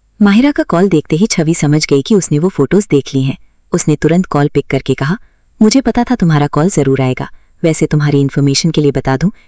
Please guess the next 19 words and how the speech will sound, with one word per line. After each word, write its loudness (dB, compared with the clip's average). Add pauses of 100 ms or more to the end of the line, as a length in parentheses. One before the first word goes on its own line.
कि 2
अभी 2
भी 2
देर 2
नहीं 0
हुई -2
है, -6 (340)
वो 2
दोनों 0
वहीं 0
पर -4
हैं। -6 (360)
कहो 0
तो 0
लोकेशन 0
बताऊं 2
लव 0
बर्ड्स -2
की? -10